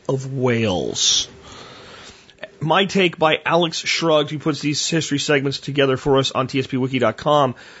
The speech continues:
I am suspicious of such a legend, but it seems logical that King Edward of England arranged to have his son born in Wales to foster the loyalty of the Welsh. The king was depending on the Welsh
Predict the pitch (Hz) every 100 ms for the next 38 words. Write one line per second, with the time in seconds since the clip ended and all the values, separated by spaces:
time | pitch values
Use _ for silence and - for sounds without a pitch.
0 | - - 98 117 113 113 - 131 139 127
1 | 107 113 - 120 107 110 107 113 127 147
2 | 156 127 135 139 - - 151 131 131 131
3 | 156 165 160 160 143 - 170 156 147 147
4 | 160 160 156 165 165 185 175 143 131 147
5 | 175 170 165 151 139 139 127 147 135 127
6 | 143 135 120 127 147 170 - - - -
7 | - 117 139 135 127 139 131 131 127 120
8 | 131 117 107 120 147 160 - 113 131 131
9 | 120 113 107 135 131 127 123 117 110 127
10 | 123